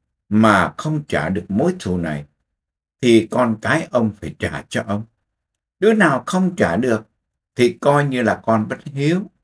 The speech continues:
không xứng đáng được hưởng gia tài ông để lại, không được mang dòng họ Trần của gia tộc. Chết xuống suối vàng mà ông gặp được thì ông nhất định sẽ dộng cho một đạp.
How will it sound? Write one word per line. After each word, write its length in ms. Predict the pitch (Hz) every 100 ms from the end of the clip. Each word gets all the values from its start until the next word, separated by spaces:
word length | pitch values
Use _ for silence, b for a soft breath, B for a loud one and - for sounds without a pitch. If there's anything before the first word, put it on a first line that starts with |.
| _ _ _
không 320 | _ 135 131 110
xứng 360 | - 123 135
đáng 280 | 117 117 170 - _ _ _ _ -
được 200 | 139 139
hưởng 340 | 98 85 107
gia 180 | 120 120
tài 420 | 117 - 101 87 -
ông 260 | 120 120 98
để 160 | 71
lại, 220 | 76 73 - _ _ _ _ _ _ _
không 240 | - 180 156
được 180 | 113 -
mang 380 | 120 135 135 98
dòng 300 | 104 87 82
họ 160 | 80 73
Trần 260 | - 85 80 76
của 100 | -
gia 260 | 80 107
tộc. 360 | 110 76 69 _ _ _ _ _ _ _ -
Chết 160 | 196 196
xuống 300 | - 170 175
suối 320 | - 170 180
vàng 420 | 123 107 98 95 - _ _ _
mà 140 | 117
ông 240 | 120 151 156
gặp 200 | 117 -
được 340 | 135 123 113 _ _ _ _ _
thì 200 | - 135 -
ông 320 | 151 160 170
nhất 160 | 240
định 240 | 240 - -
sẽ 180 | - 147
dộng 380 | 143 160 147
cho 100 | 127
một 120 | 151 123
đạp. 320 | 113 113